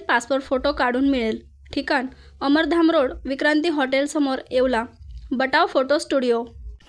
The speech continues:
देशाच्या सीमांवर दिवसरात्र सज्ज राहून आपला जीव धोक्यात घालणाऱ्या शूर जवानांना एक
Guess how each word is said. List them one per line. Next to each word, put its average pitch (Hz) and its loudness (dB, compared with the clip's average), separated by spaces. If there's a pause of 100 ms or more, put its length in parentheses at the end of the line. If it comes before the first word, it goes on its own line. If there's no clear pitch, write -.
(420)
देशाच्या 302 -10
सीमांवर 262 -14 (220)
दिवसरात्र 311 -12
सज्ज 254 -14
राहून 269 -12 (540)
आपला 330 -8
जीव 330 -10
धोक्यात 277 -12
घालणाऱ्या 254 -14 (720)
शूर 320 -10
जवानांना 262 -12 (280)
एक 285 -10